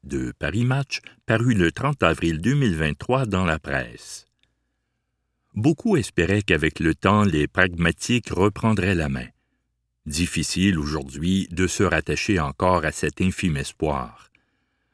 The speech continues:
Sur les hauteurs de Kaboul, dans le parc Wazir Akbar Khan, jadis fréquenté par des familles, seuls les hommes et les enfants ont été autorisés à venir célébrer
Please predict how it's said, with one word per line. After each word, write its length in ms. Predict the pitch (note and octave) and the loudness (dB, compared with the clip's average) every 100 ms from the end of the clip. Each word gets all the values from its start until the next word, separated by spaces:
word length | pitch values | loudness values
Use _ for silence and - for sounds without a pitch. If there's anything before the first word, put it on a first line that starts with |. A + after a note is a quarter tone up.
| - | -12
Sur 260 | - G#2+ E2+ | -2 2 2
les 120 | D#2+ | 2
hauteurs 440 | D2+ D#2 G2 G2+ | 2 2 2 2
de 120 | E2 D#2 | 0 -2
Kaboul, 640 | D#2 C#2+ D2+ A#2 C3 D#2+ - | -2 -2 2 2 2 -2 -8
dans 220 | D2+ D2 D2 | -8 -4 -2
le 160 | C2+ | -4
parc 300 | - E2 - - | 0 0 0 -8
Wazir 720 | D#2+ F2 D#2+ F#2 F#2 D#2+ - - | 0 2 2 0 0 0 -2 -4
Akbar 460 | E2 C#2 C#2 B1 - - | -4 -2 -4 -6 -6 -2
Khan, 300 | G#2 B2+ F2 - - | 0 2 0 -2 -6
jadis 420 | D#2+ C#2 D2+ - | -4 -4 -6 -6
fréquenté 600 | - D#2 C#2+ C#2 G#2+ G#2 | -4 -4 -4 -4 0 2
par 160 | - | 0
des 160 | C2 C2+ | -4 -8
familles, 580 | - C#2+ D2 G#2 G2 D#2 - _ _ _ | -6 -4 0 0 0 -2 -6 _ _ _
seuls 260 | G#2+ - F3 | -6 0 2
les 300 | C#3 F#2 F2 | 4 4 4
hommes 200 | A#2+ A2 | 2 4
et 40 | |
les 200 | D#2+ D#2 | 2 2
enfants 580 | F2 F2 - C#3 D3+ C#3 - | 0 0 -2 0 0 -2 -2
ont 140 | A2 | -2
été 320 | A2 A2+ A#2 A2 | 0 0 2 2
autorisés 600 | G2+ G#2 F#2+ D#2+ F2+ E2 | 2 2 2 2 0 0
à 60 | |
venir 380 | C#2+ D2+ D#2 E2 | 0 0 0 -2
célébrer 640 | - E2 D#2 D2+ D#2+ A2 | -2 -2 -2 -2 0 0